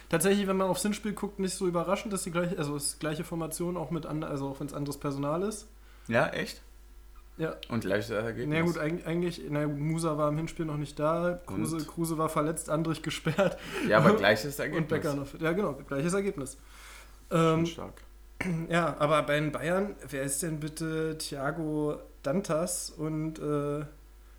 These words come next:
Speaker 1: Stanisic gewesen?
Speaker 2: Das sind zwei von den vier Spielern, die Flick hochgenommen hat aus der,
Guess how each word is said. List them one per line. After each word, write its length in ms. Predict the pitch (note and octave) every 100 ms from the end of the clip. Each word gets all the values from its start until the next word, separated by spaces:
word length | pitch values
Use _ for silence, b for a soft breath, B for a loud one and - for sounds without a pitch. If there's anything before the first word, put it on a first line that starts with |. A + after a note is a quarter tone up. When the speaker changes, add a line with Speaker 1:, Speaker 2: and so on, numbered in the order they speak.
| -
Speaker 1:
Stanisic 800 | - D3 G3 E3 B2 C3 - - -
gewesen? 560 | C#3 C3+ C3+ C3+ C3+ C#3
Speaker 2:
Das 180 | C#3 A3
sind 240 | G3+ F#3 - -
zwei 400 | - - B2 E3+
von 240 | - D#3 D3
den 220 | C#3+ C#3+
vier 260 | - E3 D#3+
Spielern, 540 | - C#3+ D3 D3 C3+
die 340 | B2+ C3 B2 A#2+
Flick 440 | - - C#3+ -
hochgenommen 540 | D#3 D#3 A#2 G#2 G2 G2
hat 180 | F#2 - -
aus 320 | G#2 - -
der, 420 | G2+ G2 G2